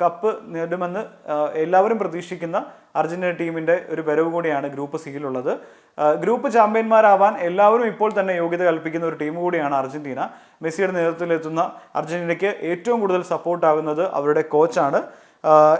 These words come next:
ലിയോണൽ സ്കലോണി എന്ന കോച്ചിൻ്റെ തന്ത്രത്തിലാണ് അർജന്റീന വളരെ നാളുകളായി ഇപ്പോൾ, ആ, അവരുടെ മത്സരങ്ങളെല്ലാം മുന്നോട്ട് പോയിക്കൊണ്ടിരിക്കുന്നത്. മാത്രവുമല്ല, മുപ്പത്തഞ്ച് മത്സരങ്ങളോളം തോൽവി അറിയാതെയാണ്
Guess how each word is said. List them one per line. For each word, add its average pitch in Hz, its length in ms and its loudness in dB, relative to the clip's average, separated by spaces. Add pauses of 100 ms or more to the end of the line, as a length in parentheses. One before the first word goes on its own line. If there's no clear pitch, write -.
ലിയോണൽ 220 420 4
സ്കലോണി 196 440 2
എന്ന 185 240 0
കോച്ചിൻ്റെ 185 560 -4
തന്ത്രത്തിലാണ് 165 720 -2
അർജന്റീന 165 540 -4 (100)
വളരെ 170 280 0
നാളുകളായി 170 460 4
ഇപ്പോൾ, 151 260 -2 (440)
ആ, 143 380 4
അവരുടെ 160 300 0
മത്സരങ്ങളെല്ലാം 156 640 -2
മുന്നോട്ട് 151 280 -4
പോയിക്കൊണ്ടിരിക്കുന്നത്. 147 640 -6
മാത്രവുമല്ല, 196 640 -2 (300)
മുപ്പത്തഞ്ച് 254 440 -2
മത്സരങ്ങളോളം 190 720 2
തോൽവി 196 360 0
അറിയാതെയാണ് 175 760 4